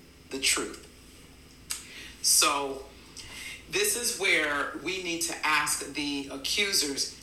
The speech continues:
have they spoken to the individual? Have you prayed about it?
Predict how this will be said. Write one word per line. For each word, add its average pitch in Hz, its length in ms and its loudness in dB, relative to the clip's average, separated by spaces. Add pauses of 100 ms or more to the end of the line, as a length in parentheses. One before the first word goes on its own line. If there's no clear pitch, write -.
have 180 420 0
they 165 260 2
spoken 175 540 2
to 147 120 -2
the 139 180 -6
individual? 127 680 -6 (300)
Have 196 440 0 (100)
you 214 260 -4
prayed 135 380 -4
about 131 300 -6
it? - 140 -8